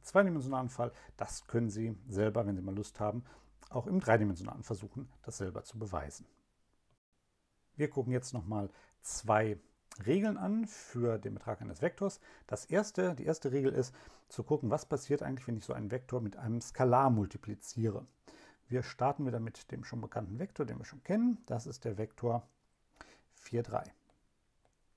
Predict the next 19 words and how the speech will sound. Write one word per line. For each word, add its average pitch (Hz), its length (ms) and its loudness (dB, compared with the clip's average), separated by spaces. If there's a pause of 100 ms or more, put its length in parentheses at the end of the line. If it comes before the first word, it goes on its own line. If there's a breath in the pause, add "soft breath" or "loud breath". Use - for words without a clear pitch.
(600 loud breath)
Und 120 160 -2
diesen 117 180 0
Vektor 123 260 -4
vier, - 220 -4
drei, 143 400 4
den 151 380 2
möchte 226 320 2
ich - 160 -4
jetzt 135 260 -2
einmal 147 420 -2 (300 loud breath)
mit 131 220 -4 (140)
zwei 151 460 6
multiplizieren, 131 1000 2 (160)
weil 107 140 -8
dann 107 120 -6
auch 110 140 -8
schöne 101 200 0
Werte 117 200 8
rauskommen. 117 480 -2